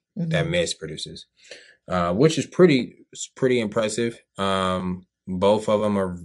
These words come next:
Speaker 1: are, both of 'em are good. Both of 'em work just fine. Um, I find the U S version a little more convenient 'cause obviously I'm in the United States and I'm not in Japan.
Speaker 2: Yeah.
Speaker 1: And so,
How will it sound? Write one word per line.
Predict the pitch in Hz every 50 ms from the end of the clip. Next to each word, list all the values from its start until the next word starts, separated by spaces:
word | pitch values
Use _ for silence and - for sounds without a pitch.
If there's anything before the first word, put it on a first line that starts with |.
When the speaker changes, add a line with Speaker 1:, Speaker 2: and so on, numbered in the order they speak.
| - - -
Speaker 1:
are, | 92 92 87 - - -
both | 98 98 101 101 -
of | 107
'em | 104 104
are | 98 92
good. | 90 98 98 104 104 107 -
Both | - 90 98 101 101 -
of | 107
'em | 101 95
work | 95 98 95 87
just | 92 101 98 -
fine. | - 98 98 98 98 101 101 - _ - - - - - - _ _ _ _ _ -
Um, | 95 95 95 92 90
I | 90 101 98
find | - 104 104 101 101 101
the | 98 95 95 98
U | 98
S | 101 98 98
version | 98 101 101 98 98
a | 98
little | 101 101
more | 101 101 98 95
convenient | - 104 98 101 104 107 117 117 -
'cause | - 98 87
obviously | 101 98 98 98 101 - 107 107 107 107 - _ _ _ _ -
I'm | 95 98 98 95 90 - _ _ _ _ _ _ _ _ _ _ -
in | 104 101 101 98 95
the | 98
United | 98 101 98 101 101 104 101
States | 101 - 104 107 104 -
and | 104 101 101
I'm | 101 101 101
not | 104 107 104 104 -
in | 104 104
Japan. | 98 98 98 113 113 123 117 92 - _ _ _ _ _ _ _ -
Speaker 2:
Yeah. | - - - -
Speaker 1:
And | 95 95 92
so, | - - 101 98 95 92 90 - -